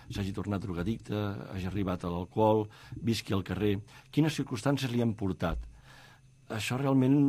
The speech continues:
ens, és el que ens ha de fer pensar i que com hagués reaccionat, com reaccionaria jo davant d'aquestes circumstàncies, com ho viuria, on iria a buscar ajuda.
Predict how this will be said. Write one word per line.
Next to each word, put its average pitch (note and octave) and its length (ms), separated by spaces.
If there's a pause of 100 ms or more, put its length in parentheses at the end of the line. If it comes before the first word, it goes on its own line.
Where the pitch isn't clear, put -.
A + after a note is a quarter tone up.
(560)
ens, G#2+ 140
és A2 100
el C#3 80
que C#3 120
ens A#2 80
ha C3 80
de A#2 60
fer B2 120
pensar A2 360 (760)
i C3+ 60
que D3 200
com D#3 280
hagués D3 160
reaccionat, B2+ 520
com C3 140
reaccionaria C3 560
jo B2 100
davant A#2+ 200
d'aquestes G2+ 340
circumstàncies, G#2 720
com B2+ 160
ho A2 60
viuria, G#2 480 (580)
on C#3+ 100
iria A#2+ 220
a - 20
buscar G#2+ 280
ajuda. G#2 320